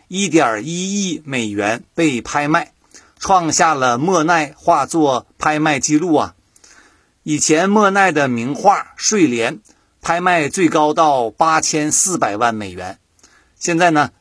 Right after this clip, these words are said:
这个《干草堆》最贵啊。其实莫奈画过好多《干草堆》，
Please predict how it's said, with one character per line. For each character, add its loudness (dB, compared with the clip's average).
这 0
个 4
《干 0
草 0
堆》 0
最 -2
贵 -4
啊。 -8
其 -2
实 0
莫 4
奈 2
画 2
过 -2
好 -2
多 2
《干 -2
草 -4
堆》， -8